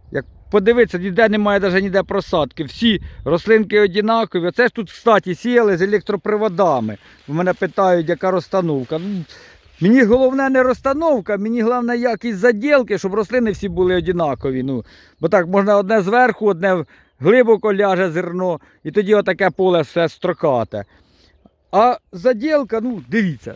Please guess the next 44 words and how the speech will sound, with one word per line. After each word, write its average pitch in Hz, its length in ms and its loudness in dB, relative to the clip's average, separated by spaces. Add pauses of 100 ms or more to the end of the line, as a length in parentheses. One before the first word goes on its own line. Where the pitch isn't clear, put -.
(120)
ну, 165 80 -6
я 196 120 2
там 175 180 -4
знаю, 170 320 0
сіяли 254 460 4
ми, 196 120 -2
кстати, 175 500 -8
те-, 190 680 -2 (300)
мішок 247 540 4
на 190 160 -4
три 262 220 0
гектари 180 560 2
по 180 120 -4
п'ятдесят 226 460 -2
тисяч, 147 340 -4
дивимося, 160 340 -2
раз, 233 320 4 (880)
два, 220 520 2 (600)
три, 240 460 -4 (300)
ну, 202 80 0
і 190 40 2
що 262 260 0
тут 180 140 -4
я 170 100 -2
можу 160 220 -4
сказати, 208 420 2
що, 220 200 -6
що 226 140 -4
воно 220 140 -4
тут 185 160 -8
хуже? 151 320 -6 (440)
З - 60 -16
цієї 269 240 4
сторони 214 420 -4
так 208 200 -8
само, 185 400 -4
бачите, 156 440 -4
дивіться, 147 320 -6
ножка 208 400 -2
від 190 180 -8
ножки, 214 400 -4
ножка 214 380 -8
від 190 180 -12
ножки, 208 420 -6